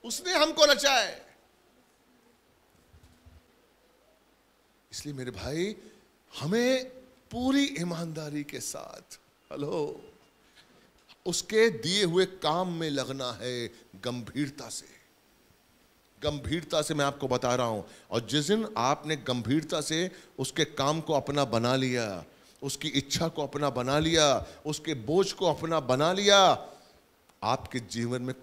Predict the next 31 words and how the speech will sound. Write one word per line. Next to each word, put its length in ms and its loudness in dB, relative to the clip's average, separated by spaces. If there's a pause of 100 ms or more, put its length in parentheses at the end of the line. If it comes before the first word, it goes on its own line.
कोई 180 0
बोझ 320 -8
नहीं 160 -10
रहेगा, 340 -20 (1300)
कोई 260 4
बोझ 280 -2
नहीं। 140 -2
मैं 100 0
आपको 220 -2
चैलेंज 440 0
करता 280 -10
हूं, 100 -20 (880)
जो 100 2
आपके 180 0
अंदर 200 0
बोझ 360 -2
है 100 0
ना, 120 -4 (1160)
जितने 240 -4
बैठे 240 0
हैं 100 -4
बोझ 240 0
है, 140 -14 (1200)
क्या 120 -2
होगा? 440 -6 (1300)
ऑफिस 280 -4
का 120 -4
बोझ, 300 -8
घर 240 -6
का 180 -10
बोझ, 360 -10